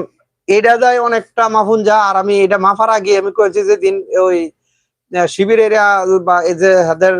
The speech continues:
নামে যেটা বললে এরা যে নির্বাচন মানে বদ্ধ করে দেওয়া হয়েছিল, পরে আবার এই যে এই জামাতে ইসলামের যে শিশির মুনি যে অ্যাডভোকেট, আবার তার এর কারণে এই আবার ইয়ে হয়েছে।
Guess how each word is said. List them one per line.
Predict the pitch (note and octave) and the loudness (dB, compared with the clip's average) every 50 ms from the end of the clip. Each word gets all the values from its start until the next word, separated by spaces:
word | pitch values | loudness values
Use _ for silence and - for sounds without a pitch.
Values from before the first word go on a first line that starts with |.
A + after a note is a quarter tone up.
| F3+ F3+ | -4 -4
নামে | F#3 F3+ F3+ F3+ F#3+ F#3 F3 | -4 -2 -2 -2 -2 -2 -2
যেটা | E3+ F#3 E3+ E3+ | 0 0 0 0
বললে | D#3+ D#3+ F3+ G3 G3+ G3 | 0 0 0 2 2 2
এরা | F#3+ F#3 F3+ F#3+ F3+ E3+ | 2 2 2 0 0 0
যে | E3 E3 E3 E3 D#3 - D#3+ E3+ | 0 0 0 0 -2 -4 -6 -4
নির্বাচন | F3+ F#3 F#3 F#3+ F#3+ F#3 E3+ E3 E3 | -4 -2 0 -2 -2 -4 -6 -10 -10
মানে | E3 D#3+ D#3+ D3+ D3 C#3+ - _ _ | -8 -6 -4 -4 -6 -8 -14 _ _
বদ্ধ | C#3+ D#3 D#3+ D#3+ F#3+ F3+ | -6 -6 -2 -2 0 0
করে | G3+ G3 G3 | 2 2 2
দেওয়া | F3+ G3+ F#3 E3+ | 2 0 0 -2
হয়েছিল, | D#3 C3+ D3+ D3+ C#3 B2+ - _ _ _ _ _ _ _ _ - | -4 -6 -10 -12 -12 -12 -14 _ _ _ _ _ _ _ _ -4
পরে | F#3 F#3+ F#3+ F#3 | -2 0 0 0
আবার | F3+ F3 E3+ F#3 F#3 F3+ E3+ E3+ - | 0 0 0 0 0 0 0 -2 -6
এই | - E3 D#3+ | -8 -6 -2
যে | E3 F3 E3+ E3 E3 D#3+ D#3 - - - | 2 2 2 4 2 0 -2 -4 -6 -8
এই | D#3+ D#3+ D#3 D3+ D3 C#3 C#3+ | -8 -6 -6 -8 -8 -8 -6
জামাতে | D3+ E3 E3 E3+ E3 E3+ | -4 -4 -4 -4 -6 -8
ইসলামের | D#3 - - D#3+ D#3 D#3 D3+ | -8 -8 -6 -6 -6 -6 -8
যে | D#3 D3+ | -10 -10
শিশির | D#3+ E3+ D#3 E3 D#3+ | -10 -10 -10 -10 -8
মুনি | D#3+ E3+ E3+ E3+ E3+ D#3+ D3 - - | -8 -6 -6 -6 -6 -8 -10 -12 -12
যে | D#3 D3+ D3+ C#3+ C#3 - - - _ | -10 -8 -6 -6 -8 -8 -12 -18 _
অ্যাডভোকেট, | - E3 D#3+ D3 D3+ C3+ D3+ C#3+ C3+ _ _ _ _ _ _ _ _ _ _ _ _ _ _ _ _ _ _ - | -14 -12 -12 -10 -8 -6 -6 -6 -6 _ _ _ _ _ _ _ _ _ _ _ _ _ _ _ _ _ _ -8
আবার | - D3 E3 D#3+ - - | -4 -2 -2 -2 -2 -2
তার | F3 E3 E3+ F3+ F3+ F#3 - - _ _ _ _ _ _ _ - | -2 0 0 0 -2 -4 -8 -14 _ _ _ _ _ _ _ -4
এর | F#3+ F#3+ F#3 | -2 -2 -2
কারণে | G3+ G3 F#3+ F3+ F#3 F3+ E3 D3+ C#3+ - _ _ _ _ _ | 0 -2 0 0 0 -2 -2 -4 -8 -12 _ _ _ _ _
এই | - D#3 D#3+ D#3+ D#3+ D3+ D3 D3+ | -6 0 0 2 2 2 0 0
আবার | D3+ D#3 D#3 D#3+ D#3+ D#3 D#3 D3+ - | 0 0 2 2 2 2 0 -2 -2
ইয়ে | - G#3 G#3 G3+ | 0 0 0 0
হয়েছে। | F3+ D#3 C3 - D#3+ D3 | 0 -4 -6 -8 -6 -6